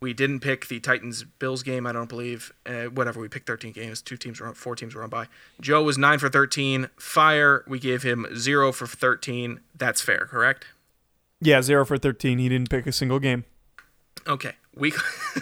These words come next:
Speaker 1: <laughs> when you said it like that. <laughs> Weekly bets.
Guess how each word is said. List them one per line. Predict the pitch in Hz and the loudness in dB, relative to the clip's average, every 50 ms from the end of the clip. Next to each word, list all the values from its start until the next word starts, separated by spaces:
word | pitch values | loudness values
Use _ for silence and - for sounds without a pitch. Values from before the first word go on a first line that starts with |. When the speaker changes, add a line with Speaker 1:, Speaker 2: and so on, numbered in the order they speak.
| - - - | -8 -10 -12
Speaker 1:
<laughs> | - - - - - - - - _ - - - - - | -10 -8 -8 -10 -10 -14 -18 -20 _ -18 -16 -16 -14 -10
when | - - | -8 -8
you | 160 165 | -6 -4
said | 156 - - - | -2 -2 -2 -2
it | 131 | -2
like | 127 - 139 - | -4 -8 -10 -12
that. | - - - - 277 - - | -14 -14 -10 -10 -10 -10 -10
<laughs> | _ - 320 _ _ - - _ - - 453 _ _ - - - - - - - - - - - - _ _ _ _ - | _ -14 -14 _ _ -12 -12 _ -6 -8 -8 _ _ -16 -12 -10 -10 -10 -10 -14 -18 -20 -20 -20 -20 _ _ _ _ -6
Weekly | 139 160 214 233 - 240 214 | -2 0 0 0 0 -2 0
bets. | 185 196 208 208 156 - - - - - - | 4 6 6 6 6 6 2 0 0 0 -2